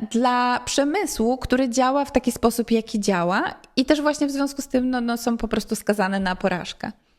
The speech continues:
Tutaj na kanale wspominaliśmy już wiele razy, że jest świat produkujący i jest świat konsumujący i też właśnie w związku z tym wydaje mi się jakimś takim totalnym absurdem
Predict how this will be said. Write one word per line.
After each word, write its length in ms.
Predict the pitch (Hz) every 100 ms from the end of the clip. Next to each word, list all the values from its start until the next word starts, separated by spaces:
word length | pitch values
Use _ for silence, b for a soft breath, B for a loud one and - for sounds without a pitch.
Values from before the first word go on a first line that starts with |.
| _ _ _ _ -
Tutaj 220 | 320 370 427
na 180 | 440 440
kanale 260 | 311 320
wspominaliśmy 680 | 330 - 302 294 285 294 339
już 140 | 330
wiele 240 | 277 302 302
razy, 300 | 240 208 247
że 140 | 240
jest 260 | 247 247 -
świat 260 | - 220
produkujący 760 | - 311 330 359 339 302 311 330
i 160 | - 247
jest 280 | 247 247
świat 240 | - 226 220
konsumujący 920 | - 202 202 214 208 208 175 185 269
i 140 | -
też 160 | 294 339
właśnie 320 | 330 330 330
w 40 | 285
związku 420 | 240 240 254 277
z 80 | -
tym 260 | 185 196
wydaje 360 | 240 240 277 294
mi 120 | 285
się 140 | -
jakimś 300 | 277 269 262
takim 280 | - 269 269
totalnym 540 | 262 269 254 262 277 262
absurdem 840 | 285 - 240 226 - 196 208 254